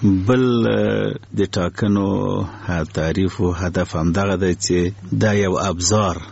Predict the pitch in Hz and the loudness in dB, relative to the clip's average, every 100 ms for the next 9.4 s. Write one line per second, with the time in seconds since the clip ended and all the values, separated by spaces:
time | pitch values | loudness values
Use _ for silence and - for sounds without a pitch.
0 | - - - 90 87 87 87 87 85 - | -18 -16 -6 -2 0 2 2 2 0 0
1 | 87 104 104 101 - 90 85 82 95 98 | 2 2 2 -2 -2 -2 0 0 0 -2
2 | - 85 80 - 87 101 95 - - - | 0 0 0 0 0 2 0 -4 -16 -18
3 | - - 92 - 85 82 80 - 82 82 | -12 -6 -4 0 0 0 -2 -4 -2 0
4 | 85 101 90 80 78 78 80 - - - | 0 2 0 0 -2 -4 -8 -8 -4 0
5 | 95 82 110 95 98 90 95 - 92 90 | 2 0 0 0 0 0 0 0 0 0
6 | 85 - 85 82 - 85 80 - 95 92 | 0 -2 -2 -2 0 0 0 2 2 2
7 | 98 92 - - 85 - 85 82 90 87 | 2 0 -4 -6 -4 -2 -4 -2 0 2
8 | 101 98 - 92 87 87 85 82 76 78 | 2 0 0 -2 0 0 0 0 -2 -2
9 | 80 - 98 92 | -4 0 0 0